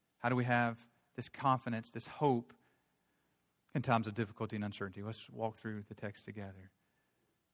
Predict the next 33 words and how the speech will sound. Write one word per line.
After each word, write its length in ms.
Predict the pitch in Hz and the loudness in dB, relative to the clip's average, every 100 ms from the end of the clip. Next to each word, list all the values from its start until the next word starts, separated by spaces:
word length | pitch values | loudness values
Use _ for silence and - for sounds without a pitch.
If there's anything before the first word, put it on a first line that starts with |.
| _ - | _ 4
The 80 | 165 | 6
text 180 | 147 - | 6 8
says 200 | 151 147 | 6 6
the 160 | 131 | 4
believer, 600 | 135 139 170 151 160 165 - _ _ _ _ _ _ _ _ _ _ _ _ _ 127 | 8 8 8 6 4 4 -4 _ _ _ _ _ _ _ _ _ _ _ _ _ 2
or 100 | 120 | 6
our 80 | |
notes 260 | 131 151 - | 8 6 8
say 220 | 147 139 | 8 8
in 100 | 135 | 6
a 60 | 127 | 8
lot 200 | 135 135 | 8 8
of 80 | 123 | 4
the 80 | |
text, 200 | 135 131 | 2 2
the 60 | 127 | -2
believer 400 | 120 135 139 127 | 4 4 4 2
is 120 | 117 | 0
resting 1000 | 131 135 165 165 - 143 123 117 117 120 - | -2 8 10 10 6 2 4 4 2 0 -2
in 260 | 143 131 120 | 2 4 4
the 300 | 117 117 - | 4 2 0
living 680 | 131 139 160 123 123 110 101 - | 2 4 4 4 0 0 -4 -8
hope. 340 | 101 92 - _ _ _ _ _ _ _ _ _ _ _ _ _ _ _ _ _ _ _ _ - | -12 -12 -18 _ _ _ _ _ _ _ _ _ _ _ _ _ _ _ _ _ _ _ _ -8
The 60 | 123 | 6
believer 280 | 151 143 | 8 10
is 120 | 135 131 | 6 8
resting 640 | 143 185 180 - 131 139 | 12 12 12 4 4 4
in 120 | 139 | 6
the 80 | 135 | 8
living 280 | 151 160 135 | 8 8 6
hope. 180 | 120 135 | 4 4
Look 200 | 156 | 4
at 120 | 160 | 2